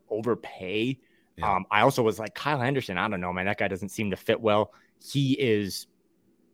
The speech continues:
Speaker 1: already a top twenty-five Timberwolf in franchise history.
Speaker 2: <laughs> Yeah,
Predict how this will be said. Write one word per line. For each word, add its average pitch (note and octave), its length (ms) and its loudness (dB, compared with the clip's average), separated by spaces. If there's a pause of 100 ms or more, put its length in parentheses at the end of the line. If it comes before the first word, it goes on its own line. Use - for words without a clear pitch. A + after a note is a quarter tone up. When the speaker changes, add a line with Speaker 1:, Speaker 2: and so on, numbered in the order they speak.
(100)
Speaker 1:
already C3 320 8
a F2+ 60 -2
top - 240 4
twenty-five G#2 420 2
Timberwolf F2 380 -6 (200)
in F#2+ 220 -4
franchise G#2 440 0
history. - 380 -6
Speaker 2:
<laughs> F2 220 -2
Yeah, D3+ 160 2